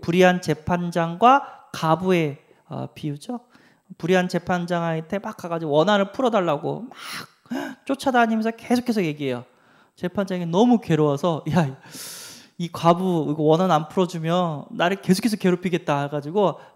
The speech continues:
원한을 풀어줬다고 얘기를 합니다. 예, 우리가 계속해서 주님께 기도한다면 주님은 반드시, 어, 응답을, 은혜를 더해주실 줄 믿습니다. 그래서 우리 연약한 성도를 놓고도 기도해주고, 새 가족을 놓고도 기도해주고,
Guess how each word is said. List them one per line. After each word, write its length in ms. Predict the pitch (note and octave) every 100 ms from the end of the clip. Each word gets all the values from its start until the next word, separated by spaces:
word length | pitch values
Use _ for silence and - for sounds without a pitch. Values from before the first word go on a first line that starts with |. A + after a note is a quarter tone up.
| _ _ _ _ -
원한을 380 | C#3+ D3 D#3+ D#3 -
풀어줬다고 520 | A#3+ A3 - D#3 C3+
얘기를 220 | B2+ C3
합니다. 380 | D3+ C#3+ B2+ B2 _ _ _ _ _ _ _ _ - -
예, 200 | C3 B2 - _ _
우리가 160 | D#3 D#3+
계속해서 880 | D#3+ - F#3+ A3+ G#3+ - D3+ D3+ C3+ - - _
주님께 440 | - D#3 D3+ D3+
기도한다면 920 | C#3+ D3 D3 C#3+ C3+ B2+ F#3 F#3+ D3+ - _
주님은 380 | - C#3 D3 D3
반드시, 760 | - C#3 F3+ F#3+ - F3 A3 - _ _ -
어, 240 | D3 C3+ -
응답을, 640 | C#3 C3+ B2+ E3+ G#3 G#3+ - -
은혜를 540 | C#3 C#3 C#3 G3 F3 _ _ _
더해주실 520 | C3+ C3+ C#3 C3+ C3
줄 160 | - C3+
믿습니다. 680 | C3 - - - - - -
그래서 280 | C3+ C#3 C3+ - - - -
우리 280 | D3 D3+ C#3+
연약한 480 | C#3 F3 E3+ E3+ E3+
성도를 380 | A3+ A3 G#3
놓고도 380 | F#3 D#3 C#3+ C#3+
기도해주고, 540 | - C#3+ C#3 C#3 C3+ E3
새 160 | G#3+
가족을 380 | A#3 B3+ B3 G#3+
놓고도 360 | F3+ - D3 C#3+
기도해주고, 720 | - - C#3 - - - C3